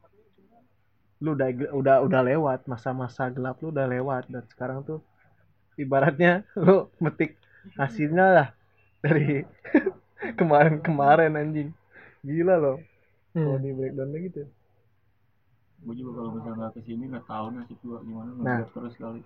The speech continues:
Speaker 1: Nah, itu.
Speaker 2: Sama ya, ini kerja terus lah.
Speaker 1: Emang, <laughs> emang, emang lu doang anjing. <laughs> Gua juga sama ya, Mi. Kita juga sama anjing.
Speaker 3: Nyari kerjaan susah, cuy.
Speaker 1: Nah, itu
Speaker 3: Paling
Speaker 1: masalahnya.
Speaker 3: kerja-kerja ya restoran gitu.
Speaker 1: Iya,
Speaker 3: Budak-budak
Speaker 1: restoran gitu-gitu.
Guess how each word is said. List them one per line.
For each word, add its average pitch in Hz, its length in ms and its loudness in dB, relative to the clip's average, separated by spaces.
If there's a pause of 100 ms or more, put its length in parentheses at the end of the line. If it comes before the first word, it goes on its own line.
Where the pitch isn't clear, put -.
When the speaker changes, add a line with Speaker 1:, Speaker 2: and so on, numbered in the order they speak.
Speaker 1:
Nah, 120 320 -4 (100)
itu. 127 280 -14 (340)
Speaker 2:
Sama 170 320 -2
ya, 175 180 0
ini 160 220 -6
kerja 139 300 -2
terus 143 200 -6
lah. 139 220 -10
Speaker 1:
Emang, 147 320 -2 (200)
<laughs> - 180 -4
emang, 185 380 4 (340)
emang 175 240 2
lu 185 160 6
doang 147 340 6
anjing. 175 320 2 (400)
<laughs> 269 460 2
Gua 247 120 8
juga 220 200 8
sama 220 280 8
ya, 208 100 8
Mi. 226 200 4 (300)
Kita 185 180 -4
juga 214 240 -2
sama 214 440 0
anjing. 180 240 -4 (760)
Speaker 3:
Nyari 113 200 -14
kerjaan 135 340 -14
susah, 143 300 -16
cuy. - 260 -20
Speaker 1:
Nah, 143 320 -8 (260)
itu 147 220 -14
Speaker 3:
Paling 147 160 -8
Speaker 1:
masalahnya. 139 400 -10
Speaker 3:
kerja-kerja 127 400 -10
ya 127 200 -14 (180)
restoran 127 420 -16
gitu. 143 160 -20
Speaker 1:
Iya, 147 80 -18
Speaker 3:
Budak-budak 147 400 -6
Speaker 1:
restoran 139 400 0
gitu-gitu. 147 160 -4